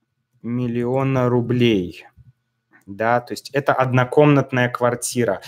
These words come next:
Это самый минимум, да, это минимум. Вот,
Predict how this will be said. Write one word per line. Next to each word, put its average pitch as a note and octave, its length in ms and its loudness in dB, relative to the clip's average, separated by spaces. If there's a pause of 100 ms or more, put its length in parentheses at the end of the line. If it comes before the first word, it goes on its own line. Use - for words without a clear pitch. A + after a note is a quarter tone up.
(180)
Это F3+ 320 4
самый F3+ 380 6
минимум, B2+ 880 4
да, A#2 200 -2
это A#2+ 280 -4
минимум. A#2 760 0 (1080)
Вот, G2+ 340 -8